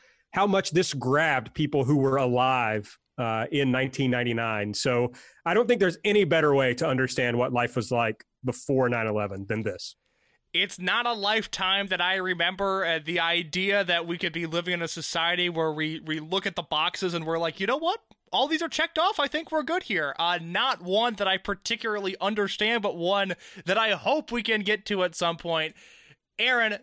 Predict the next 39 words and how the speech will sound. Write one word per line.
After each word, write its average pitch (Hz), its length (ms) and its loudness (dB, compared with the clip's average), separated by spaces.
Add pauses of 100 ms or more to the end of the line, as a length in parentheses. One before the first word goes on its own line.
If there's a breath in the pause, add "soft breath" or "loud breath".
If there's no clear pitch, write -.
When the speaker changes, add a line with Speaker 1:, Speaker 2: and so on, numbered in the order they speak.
Speaker 2:
thank 233 380 0
you 226 140 2
so 220 240 2
much 165 420 -2
for 185 220 -2
spending 196 260 -2
an 185 60 -2 (100)
hour 196 300 0
with 185 200 -2
me 185 120 -2
talking 175 420 -2
about 170 240 -2
Limp 160 180 -8
Bizkit. 156 420 -2 (220 loud breath)
Is 202 220 0
there 226 220 -2
anything 262 400 -2
you'd 208 180 -2
like 214 160 0
to 180 80 -4
plug, 185 540 0
uh, 156 400 -2
at 165 180 2
all? 135 380 -4 (720)
Speaker 1:
I 151 60 -4
would 196 120 4
have 196 80 4
spent 170 240 2
ten 151 200 2
hours 107 320 0
talking 120 320 0
about 107 260 -2
this 117 200 -2
Speaker 2:
<laughs> - 20 0
Speaker 1:
album. 113 320 0 (180)
Just 135 160 0
wanna 127 140 2
be 120 120 0
clear. 127 340 0